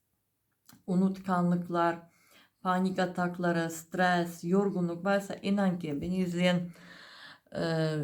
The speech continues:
terazi burcu, e, bunu bir altıncı çakra ilgili biraz dengesi bozuldu. Altıncı çakra.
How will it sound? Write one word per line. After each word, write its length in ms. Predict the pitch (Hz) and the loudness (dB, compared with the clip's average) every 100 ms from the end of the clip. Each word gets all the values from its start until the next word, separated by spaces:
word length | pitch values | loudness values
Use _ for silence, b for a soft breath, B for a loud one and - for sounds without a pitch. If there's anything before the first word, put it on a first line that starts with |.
| - | -4
terazi 460 | 196 196 185 180 175 | 0 4 4 4 2
burcu, 400 | 165 170 180 226 - B B | 0 0 0 0 -2 B B
e, 180 | 175 175 | -4 2
bunu 520 | 190 190 214 254 - - _ _ _ _ _ _ b b b _ | 6 6 4 0 -4 -18 _ _ _ _ _ _ b b b _
bir 200 | 202 190 | -8 2
altıncı 480 | 196 190 208 196 202 | 4 4 2 0 0
çakra 380 | 202 185 175 190 | 0 -2 0 0
ilgili 420 | 180 165 170 185 | 0 0 0 0
biraz 320 | 175 175 175 | 0 0 0
dengesi 480 | 165 165 170 170 156 | 0 -2 -2 -4 -6
bozuldu. 640 | 160 151 147 139 117 - _ _ _ _ _ _ b b b b b _ - | -4 0 0 0 -4 -8 _ _ _ _ _ _ b b b b b _ -8
Altıncı 540 | 160 156 185 175 165 | -6 -2 -2 -2 -4
çakra. 440 | - 151 151 - | -6 -8 -8 -12